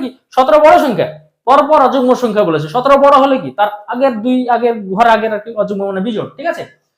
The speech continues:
এইভাবে যদি করতে যাও তাহলে তোমার পরীক্ষা সত্যানাশ হয়ে যাবে, তোমাকে এই ফরম্যাটে যেতে হবে। এবার তোমরা কি এই গুণগুলো করে দেখবে কোনটা বারোশো সাতাশি হয়। বারোশো সাতাশি যদি এখন গুণ করে দেখতে যাও তাহলেও কিন্তু পরীক্ষা সত্যানাশ হয়ে যাবে। প্রথমে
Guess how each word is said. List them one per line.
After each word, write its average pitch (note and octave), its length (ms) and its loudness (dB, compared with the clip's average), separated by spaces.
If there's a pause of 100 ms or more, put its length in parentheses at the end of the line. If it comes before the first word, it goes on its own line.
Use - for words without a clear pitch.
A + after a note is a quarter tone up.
(240)
এইভাবে D4+ 420 2
যদি B3+ 180 -6
করতে B3 220 2
যাও C4+ 160 2
তাহলে A#3+ 220 0
তোমার B3 180 0
পরীক্ষা F#3+ 300 -2
সত্যানাশ D#3 380 -10
হয়ে D3 120 -10
যাবে, D#3+ 180 -10
তোমাকে D#3+ 200 -12 (120)
এই C#3+ 120 -10
ফরম্যাটে B2+ 340 -14
যেতে - 160 -12
হবে। A#2+ 100 -18 (100)
এবার D4 140 4 (100)
তোমরা D4+ 240 0
কি D#4 60 -6 (520)
এই F#4+ 160 2 (100)
গুণগুলো C#4 340 -2
করে B3 180 2
দেখবে B3 180 0 (280)
কোনটা F4 280 2
বারোশো G#3+ 280 -4
সাতাশি G#3+ 340 -6
হয়। G#2 140 -10 (400)
বারোশো G#3 460 -2
সাতাশি G3 300 -8
যদি F3 180 -8
এখন E3 120 -10 (180)
গুণ A#3 200 -2
করে F#3 180 0
দেখতে D3+ 180 -6
যাও B2+ 160 0 (520)
তাহলেও D#4 460 2
কিন্তু F#3 220 -6
পরীক্ষা D3+ 300 -4
সত্যানাশ C#3+ 420 -10
হয়ে D3+ 160 0
যাবে। G#2+ 160 -8 (460)
প্রথমে B3+ 280 -4